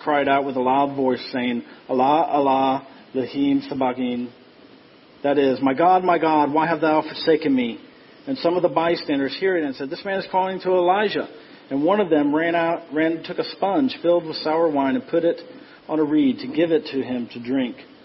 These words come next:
But the others said, 'Wait, let us see if Elijah will come to save him.' And Jesus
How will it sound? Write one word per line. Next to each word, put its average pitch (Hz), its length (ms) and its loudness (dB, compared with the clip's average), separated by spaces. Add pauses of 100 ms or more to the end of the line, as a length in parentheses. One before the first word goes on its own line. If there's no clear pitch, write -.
(260)
But 139 60 0
the 139 80 2
others 156 360 0
said, 131 260 0
'Wait, 160 300 2 (380)
let 151 160 0
us 147 160 -4
see 170 360 -2 (200)
if 131 120 -6
Elijah 147 480 2
will 120 140 -2
come 139 380 -2
to 107 80 -8
save 185 260 0
him.' 110 160 -10 (580)
And 131 120 -4
Jesus 185 400 -2